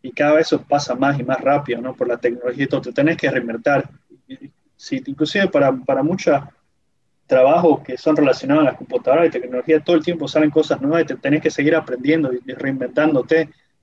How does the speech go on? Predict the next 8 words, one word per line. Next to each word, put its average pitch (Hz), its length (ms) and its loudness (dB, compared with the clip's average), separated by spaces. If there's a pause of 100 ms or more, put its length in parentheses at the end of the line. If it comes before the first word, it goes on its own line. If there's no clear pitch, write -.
(520)
Si - 200 -8
no, 151 340 4 (1200)
te 131 160 -2
quedás, 151 540 0 (520)
te 123 120 -10
quedás 147 260 -2
sin 131 120 -6
nada. 147 300 2